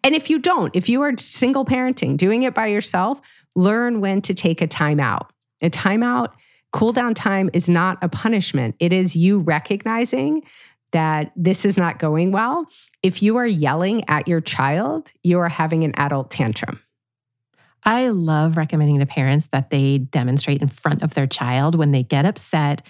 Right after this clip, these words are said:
Speaker 1: Mm-hmm.
Speaker 2: taking a moment and sitting down in their calm down corner and blowing
Speaker 1: Yes.
Speaker 2: on a pinwheel or playing with some silly putty,
Speaker 1: Yes.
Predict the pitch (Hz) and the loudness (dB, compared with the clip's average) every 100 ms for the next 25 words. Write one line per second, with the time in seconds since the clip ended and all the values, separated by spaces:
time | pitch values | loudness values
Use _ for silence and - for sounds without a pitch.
0 | _ 196 170 151 - 151 147 143 147 - | _ 0 4 4 4 4 4 4 0 0
1 | 165 151 147 147 135 127 - 147 156 156 | 2 2 4 2 0 0 0 2 2 2
2 | 160 160 156 160 165 151 135 160 156 160 | 2 2 2 2 2 0 2 4 4 2
3 | 151 139 160 160 165 160 151 175 165 160 | 2 0 0 4 4 2 0 0 0 0
4 | 156 147 156 160 135 185 190 196 | 0 -2 0 2 4 4 2 -2